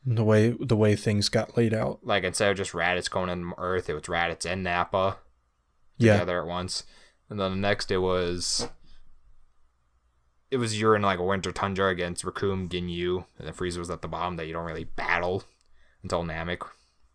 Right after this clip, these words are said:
Speaker 2: and so on and so forth. It was just interesting. I liked it.
Speaker 1: Yeah, it was,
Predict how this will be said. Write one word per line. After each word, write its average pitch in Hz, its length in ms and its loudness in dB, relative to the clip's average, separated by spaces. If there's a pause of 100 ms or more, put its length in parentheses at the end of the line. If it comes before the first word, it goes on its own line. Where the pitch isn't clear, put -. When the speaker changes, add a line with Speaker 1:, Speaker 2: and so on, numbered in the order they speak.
(760)
Speaker 2:
and 98 140 -6
so 117 100 6
on 95 60 6
and 85 100 -4
so 76 100 -6
forth. 76 360 -10 (480)
It - 40 -20
was 113 120 -6
just 110 140 -4
interesting. - 420 -10
I - 40 -12
liked - 220 -10
it. - 140 -12 (1600)
Speaker 1:
Yeah, 107 220 6 (100)
it 135 120 4
was, 123 240 6